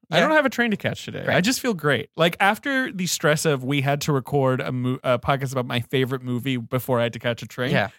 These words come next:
Speaker 1: everything else is just gravy. This is
Speaker 2: <laughs>
Speaker 1: easy. How you doing,
Speaker 2: Easy
Speaker 1: Griffin?
Speaker 2: street. I'm, I'm really tired.
Speaker 1: Mm-hmm, he's tired. We're gonna do three podcasts this week.
Speaker 2: Yeah.
Speaker 1: Um,
Speaker 2: Um, uh, what was the thing I was gonna say? This movie had, I think, we talked in an Interstellar episode about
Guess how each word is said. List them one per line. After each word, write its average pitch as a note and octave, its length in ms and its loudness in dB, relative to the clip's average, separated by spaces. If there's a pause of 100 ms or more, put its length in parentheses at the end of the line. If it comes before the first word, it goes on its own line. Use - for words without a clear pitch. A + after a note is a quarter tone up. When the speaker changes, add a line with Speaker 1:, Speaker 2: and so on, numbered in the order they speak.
(100)
Speaker 1:
everything D4+ 360 -2
else D4+ 220 -4
is B3 60 -6
just - 200 -10
gravy. F3+ 520 -4 (180)
This - 260 -6
is E4 160 -2
Speaker 2:
<laughs> B2 100 -12
Speaker 1:
easy. G#3 500 -10 (500)
How D3 80 -2
you C3+ 60 0
doing, A#2 140 -4
Speaker 2:
Easy B2+ 160 -4
Speaker 1:
Griffin? A2+ 120 -12
Speaker 2:
street. A#2 260 -12
I'm, E3 180 -6 (100)
I'm C#3 240 -4 (100)
really A2 300 -4
tired. - 300 -8
Speaker 1:
Mm-hmm, G#3+ 240 4
he's C4 220 4
tired. C#3+ 240 4
We're C#3+ 80 -2
gonna F3+ 180 -2
do E3 120 -2
three D3+ 180 -8
podcasts A2+ 400 -2
this G#2+ 180 -10
week. G#2+ 260 -10
Speaker 2:
Yeah. D3+ 320 6
Speaker 1:
Um, D#3 220 -2
Speaker 2:
Um, D#3 500 4 (200)
uh, D3+ 260 6
what F#3+ 140 4
was B3 80 2
the A#3+ 40 -10
thing A#3+ 80 0
I G#3 40 2
was F3 100 -2
gonna D#3+ 100 -8
say? A2 240 -4
This B3+ 160 -4
movie C#4 240 -6
had, E3 520 2
I C3+ 120 2
think, A#2 340 -6 (200)
we C#3+ 100 -6
talked G3 200 2
in F#3 60 -2
an D#3+ 60 -2
Interstellar A#2 400 -2
episode A2 300 -6
about G2+ 240 -6